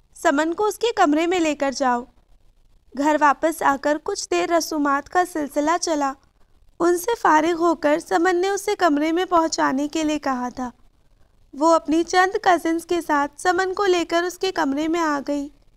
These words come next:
उसे उस फूलों भरी सेज पर बिठाते वक्त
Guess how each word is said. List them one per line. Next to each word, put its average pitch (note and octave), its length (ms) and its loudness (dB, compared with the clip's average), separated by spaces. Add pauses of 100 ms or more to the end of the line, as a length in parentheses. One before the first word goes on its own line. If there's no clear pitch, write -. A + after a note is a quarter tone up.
(500)
उसे E4 260 -2
उस E4+ 260 -2
फूलों F4 340 2
भरी F#4 300 0
सेज D#4+ 380 -4
पर F4+ 160 -2
बिठाते D#4 540 -4
वक्त D4+ 360 -6